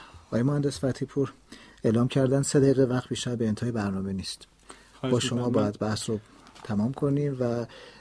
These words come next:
Speaker 1: طبق معمول راهکارهایی که برای
Speaker 2: خواهش
Speaker 1: جلوگیری
Speaker 2: می‌کنم.
Speaker 1: از این قضیه هست. حالا شما هم در فضای سایبر ببینید تو این سه دقیقه، هم فضای معارفی.
Speaker 2: خواهش می‌کنم. البته اصلیت رو که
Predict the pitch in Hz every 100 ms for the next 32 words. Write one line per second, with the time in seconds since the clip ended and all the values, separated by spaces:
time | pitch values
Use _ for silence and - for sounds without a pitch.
0 | - _ - 110 123 110 107 120 120 101
1 | - 107 98 107 127 110 101 98 110 120
2 | 95 101 101 98 95 147 101 90 104 113
3 | 151 131 131 139 131 127 123 127 110 120
4 | 107 117 131 - 104 117 147 156 160 151
5 | 156 147 139 139 135 131 131 113 104 107
6 | 110 117 - - - 117 101 92 - 92
7 | - 123 120 - 113 113 113 - - -
8 | - - - - 147 139 190 - 160 160
9 | - 156 156 160 160 165 160 156